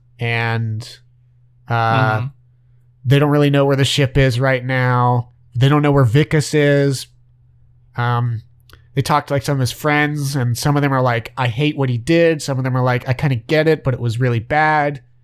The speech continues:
Speaker 1: His, like, wife is like, "I still believe that he's out there somewhere, and I still love him."
Speaker 2: Mm-hmm.
Speaker 1: And then they kinda show who, who we presume to be Vicus in alien form,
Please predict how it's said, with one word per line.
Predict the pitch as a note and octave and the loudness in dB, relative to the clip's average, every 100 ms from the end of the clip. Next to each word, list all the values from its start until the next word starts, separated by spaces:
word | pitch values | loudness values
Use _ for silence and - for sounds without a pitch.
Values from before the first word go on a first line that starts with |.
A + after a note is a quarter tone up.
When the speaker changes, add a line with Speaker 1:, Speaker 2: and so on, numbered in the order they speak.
| _ _ _ _ _ | _ _ _ _ _
Speaker 1:
His, | C#3 B2+ | -4 0
like, | C3+ B2 A#2+ - _ _ | 0 -2 -4 -20 _ _
wife | B2+ C#3+ D3+ D3+ | -2 2 2 -2
is | C3+ | -4
like, | C#3+ C3 B2 - | -2 -2 -4 -4
"I | C3+ | -4
still | - D#3 C#3+ | -2 -2 2
believe | C3 C3 C#3 A#2+ | 2 4 2 0
that | A#2+ | 0
he's | C3 B2+ | 0 0
out | A#2+ B2 | 0 0
there | C#3 B2 | 0 0
somewhere, | C#3 C3+ C3 B2+ B2+ | 0 0 0 2 2
and | A#2+ | 0
I | |
still | A2+ - A#2 | -2 0 0
love | B2 B2+ | 2 2
him." | B2+ B2 A#2+ A#2+ B2 - _ _ _ _ - | 0 0 -2 -4 -6 -10 _ _ _ _ -8
Speaker 2:
Mm-hmm. | D3+ C3 A#2+ B2 _ _ _ _ _ - | -6 -6 -8 -14 _ _ _ _ _ -6
Speaker 1:
And | D3 D3+ C#3+ | -2 0 -2
then | B2 E3+ F#3+ | -2 -2 0
they | F#3+ E3 | -2 -2
kinda | F3 F3+ | -2 -2
show | C#3+ - - A3 G#3 E3 C#3 | -2 -4 2 4 6 4 2
who, | B2 D3 C#3+ C3+ - | 2 2 2 -2 4
who | E3+ E3+ | 6 6
we | C#3+ D#3+ G#3 A3+ A3 F#3 | 2 0 0 0 -2 2
presume | - C#3+ D3+ F#3 F#3 D3 | 2 2 2 0 0 0
to | C3 | -2
be | A2+ A#2+ A#2+ A2+ A2+ _ _ _ _ - | 0 0 0 -4 -6 _ _ _ _ -10
Vicus | A#2+ D#3+ E3+ D3 E3+ | -2 -2 0 -2 -4
in | C3+ | -4
alien | C#3 C#3+ C3+ A#2+ | -2 0 0 -2
form, | - C#3+ B2+ A#2 G#2+ | -2 0 2 0 -4